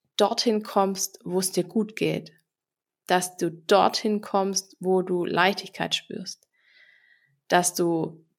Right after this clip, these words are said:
die Punkte erreichst in deinem Leben, ähm, wo du dich verwurzelt fühlst, verankert,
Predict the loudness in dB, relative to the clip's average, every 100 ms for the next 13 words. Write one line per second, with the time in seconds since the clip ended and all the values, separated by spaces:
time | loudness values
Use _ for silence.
0 | _ _ _ _ _ _ _ _ _ 2
1 | 2 2 0 0 2 2 4 4 4 2
2 | 0 2 2 2 0 0 0 0 -2 -4
3 | -8 _ _ -18 -4 -2 0 -2 -4 -8
4 | -12 -8 -4 -2 -4 -2 -2 -2 -6 -12
5 | -18 -14 -2 0 2 0 -2 -6 -6 -6
6 | -6 -6 -6 0 0 -2 -4 -6 -8